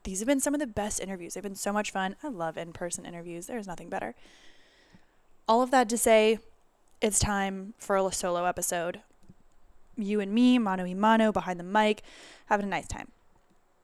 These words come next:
Today, what I want to leave you with is some type of understanding towards a structure in a weight training program with adequate protein and consumption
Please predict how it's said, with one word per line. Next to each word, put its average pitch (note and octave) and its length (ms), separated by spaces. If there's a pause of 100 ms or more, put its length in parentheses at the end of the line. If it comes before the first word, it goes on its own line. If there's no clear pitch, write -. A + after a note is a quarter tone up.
(160)
Today, A#3+ 460 (180)
what G#3 400
I A3+ 80
want A3 160
to G#3 60
leave G3 200
you F#3+ 140
with F3 320 (180)
is F#3+ 600 (100)
some A#3+ 300
type C#4+ 180
of C#4 120
understanding G3 920 (100)
towards F#3 720
a F3 260
structure F3+ 880 (380)
in B3 140
a B3 80
weight G#3+ 260
training G3+ 440
program F#3+ 760 (240)
with G#3+ 340
adequate G3+ 480
protein G3 580
and F#3+ 140
consumption F#3 720